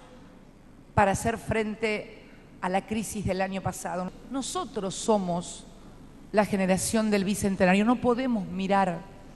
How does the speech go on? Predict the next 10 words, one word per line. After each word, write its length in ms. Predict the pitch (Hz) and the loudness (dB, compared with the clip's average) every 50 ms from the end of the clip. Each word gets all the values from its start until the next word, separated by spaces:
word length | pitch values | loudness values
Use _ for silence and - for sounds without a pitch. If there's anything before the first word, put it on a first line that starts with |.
| - - - - - - - - - - - - - | -20 -20 -20 -20 -20 -20 -20 -20 -20 -20 -20 0 6
al 160 | - 196 190 - | 6 6 8 10
costado. 680 | - 175 - - - 196 185 175 170 175 170 165 - - - - - - - - - - - - - - - - - - - - - | 12 12 12 12 12 10 8 8 8 6 4 2 0 -4 -10 -14 -16 -18 -18 -18 -18 -18 -20 -20 -20 -20 -20 -20 -20 -20 -20 -4 2
La 80 | - 226 | 6 8
historia 480 | 220 - - - 320 330 294 294 294 | 8 8 8 6 6 6 8 8 8
nos 200 | 247 233 202 202 | 6 6 6 8
va 60 | 233 269 | 8 6
a 80 | 262 | 6
colocar 520 | - 240 220 214 208 - 247 254 254 - - | 6 4 4 4 6 8 8 8 8 6 4
a 80 | 233 214 | 2 4
nosotros 920 | 214 214 196 - - 233 214 185 - 202 180 175 175 170 - - - - | 4 2 -2 -2 0 0 0 0 0 0 -2 -2 -2 -4 -8 -12 -14 -16